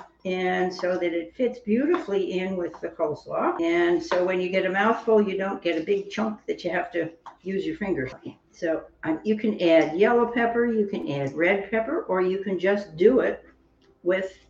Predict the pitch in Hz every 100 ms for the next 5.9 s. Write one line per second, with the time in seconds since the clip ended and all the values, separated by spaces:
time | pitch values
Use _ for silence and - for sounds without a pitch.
0 | - 170 180 175 175 185 - - - 311
1 | 302 - - - - - - 185 185 233
2 | 285 349 311 247 226 233 254 - 202 202
3 | 196 190 - 190 196 285 320 320 208 214
4 | 240 - 202 185 190 - 180 180 - 165
5 | 175 247 349 - 185 165 165 -